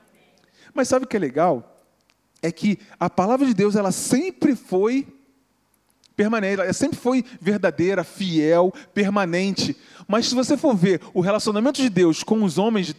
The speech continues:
de Deus, sempre foi um relacionamento de mudança. Abraão,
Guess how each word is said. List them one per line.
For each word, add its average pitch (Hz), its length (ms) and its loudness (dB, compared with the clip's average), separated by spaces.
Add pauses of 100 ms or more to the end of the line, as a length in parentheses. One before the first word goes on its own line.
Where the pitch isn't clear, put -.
(300)
de 156 140 -6
Deus, 202 480 2 (600)
sempre 320 280 -2
foi 320 140 2
um 330 160 2
relacionamento 285 500 0
de 302 80 -2
mudança. 285 520 2 (200)
Abraão, 240 460 4